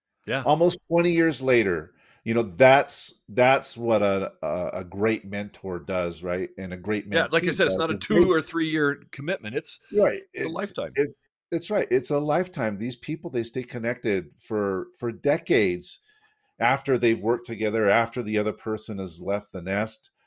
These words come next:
Speaker 2: uh, they stay connected and they continue to help each other. And that's why I think a, a mentorship, uh,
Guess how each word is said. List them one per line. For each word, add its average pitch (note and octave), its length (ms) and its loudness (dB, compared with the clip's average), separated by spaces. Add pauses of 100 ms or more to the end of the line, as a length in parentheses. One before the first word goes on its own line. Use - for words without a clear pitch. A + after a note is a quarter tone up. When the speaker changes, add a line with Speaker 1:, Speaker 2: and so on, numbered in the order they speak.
(220)
Speaker 2:
uh, G2 200 -2 (100)
they A2 160 0
stay B2+ 260 -2
connected A2 480 -8
and A#2 100 -8
they B2 80 -6
continue C#3+ 720 -6
to C3 200 -12
help A#2+ 420 0
each G#2+ 260 -8
other. G#2+ 460 2 (540)
And G#2 400 -2
that's B2 260 2
why A#2 160 6
I A2 60 6
think A2 280 -6
a, F2+ 160 -2 (140)
a F2 180 -6
mentorship, F#2+ 800 -6 (240)
uh, E2+ 200 -6